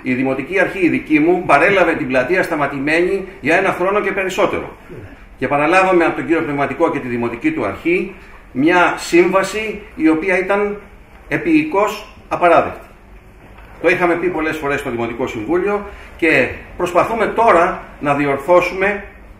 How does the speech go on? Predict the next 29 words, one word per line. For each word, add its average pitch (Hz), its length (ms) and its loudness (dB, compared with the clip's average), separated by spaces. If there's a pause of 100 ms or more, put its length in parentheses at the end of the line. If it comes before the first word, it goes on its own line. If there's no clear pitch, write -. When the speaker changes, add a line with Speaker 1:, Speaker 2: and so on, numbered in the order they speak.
(840)
Speaker 1:
τα 127 140 0
λάθη 165 400 2
του 175 160 -6
κυρίου 156 320 4
Πνευματικού, 175 760 2
ο - 60 -10
οποίος 139 280 -4
έχει 139 120 -6
πολλές 135 280 -4
ευθύνες. - 480 0 (340)
Και 156 100 -2
δεν 185 100 2
επιτρέπεται 196 540 4
στον 139 120 -4
κύριο 135 160 0
Πνευματικό 120 640 -2 (180)
να 127 100 -4
παριστάνει 147 480 2
τον 131 260 -2
τιμητή 131 640 -2
σήμερα 107 580 -4 (760)
για 139 160 2
τις 156 160 -6
παραλήψεις 135 680 -2
του, 202 280 -4 (160)
για 127 140 -2
τα 135 100 0
λάθη 151 340 0
του 202 300 -4